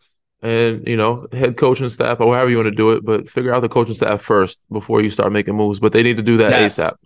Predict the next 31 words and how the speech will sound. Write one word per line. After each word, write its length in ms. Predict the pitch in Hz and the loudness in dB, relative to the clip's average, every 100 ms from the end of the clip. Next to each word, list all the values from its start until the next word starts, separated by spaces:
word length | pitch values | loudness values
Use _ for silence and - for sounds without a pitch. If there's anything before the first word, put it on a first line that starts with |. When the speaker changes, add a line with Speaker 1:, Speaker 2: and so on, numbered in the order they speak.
| 107 | -4
Speaker 1:
Draft 300 | 120 120 123 | 0 0 -2
is 100 | 113 | -2
coming 240 | 127 117 | -2 0
up 120 | 117 | -2
soon. 480 | - 117 113 110 110 _ - - _ _ | -2 -2 -2 -4 -10 _ -20 -20 _ _
Uh, 220 | 87 90 - | -4 -2 2
you 80 | |
don't 120 | 110 120 | 2 4
know 100 | 113 | 4
who 60 | |
your 160 | 113 110 | 4 4
coach 280 | 120 110 120 | 2 2 4
is. 380 | 107 101 - - _ _ | 2 2 -4 -18 _ _
Free 220 | - 127 | -2 4
agency's 260 | 127 117 117 | 4 2 -2
coming 200 | 131 113 | 0 -2
up 60 | 107 | -2
soon. 340 | 113 110 107 | -2 -2 -2
You 80 | 107 | 0
don't 140 | 113 | 0
know 80 | 110 | 2
who 60 | 110 | 0
your 80 | |
coach 280 | 107 107 95 | 0 0 0
is. 240 | 107 104 - _ - _ _ | -2 -2 -6 _ -20 _ _
Yeah, 180 | 101 107 | -4 -2
that 200 | 104 113 | 0 2
makes, 180 | 127 123 | 2 0
that 220 | 117 120 | 0 -2
takes 240 | - 131 - | 0 -2 0
a, 160 | 117 | -4